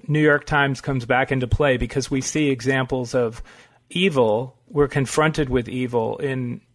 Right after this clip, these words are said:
in these other examples, but we also, um,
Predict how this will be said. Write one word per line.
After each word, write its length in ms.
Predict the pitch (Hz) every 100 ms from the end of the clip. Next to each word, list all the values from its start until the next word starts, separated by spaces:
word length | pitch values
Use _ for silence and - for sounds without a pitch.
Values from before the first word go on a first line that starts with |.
| _ _
in 180 | - 135
these 200 | 131 117
other 300 | 139 139 139
examples, 560 | 127 139 120 123 117
but 280 | - 131 120 - - _ _
we 160 | 139 139
also, 640 | 135 127 147 127 120 120 - _ _ -
um, 400 | 143 127 117